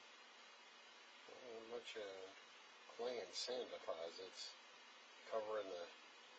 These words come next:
covering all of these fossils. Well, it covered everything that died and fell to the bottom, and at the same time, everything was coming off of the Appalachians and washing down into Florida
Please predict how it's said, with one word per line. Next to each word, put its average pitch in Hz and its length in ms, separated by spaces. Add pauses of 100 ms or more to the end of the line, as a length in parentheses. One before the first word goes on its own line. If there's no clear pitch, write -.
(1900)
covering 117 320
all 110 240
of 98 80
these - 240
fossils. 110 640 (1500)
Well, 110 160
it - 80
covered 110 240
everything 107 400
that 92 240
died 104 240
and 92 160
fell 107 240
to 98 80
the 90 160
bottom, 98 320
and 95 160
at 104 160
the - 80
same 147 320
time, 95 360 (1080)
everything 113 400
was 95 160
coming 117 240
off 110 240
of 98 80
the 98 80
Appalachians 101 1040 (720)
and 90 80 (200)
washing 107 400
down 107 320
into 101 200 (140)
Florida 135 360